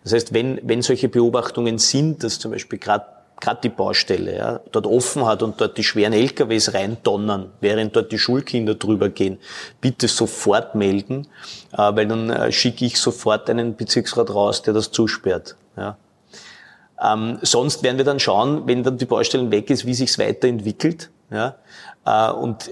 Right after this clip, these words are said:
wie gesagt, solange die M A sechsundvierzig sagt, es ist der Autoverkehr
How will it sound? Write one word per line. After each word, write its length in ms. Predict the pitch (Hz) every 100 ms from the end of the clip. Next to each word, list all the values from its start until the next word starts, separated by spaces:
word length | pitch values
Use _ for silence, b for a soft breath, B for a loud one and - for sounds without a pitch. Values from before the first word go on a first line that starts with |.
| 208 -
wie 220 | - 127
gesagt, 180 | 143 135
solange 300 | 120 104 123
die 80 | 123
M 100 | 123
A 40 | 127
sechsundvierzig 640 | 113 - 131 120 - 113
sagt, 280 | 113 117 -
es 140 | -
ist 280 | 135 127 -
der 100 | -
Autoverkehr 960 | 120 135 139 - 123 - 113 104 92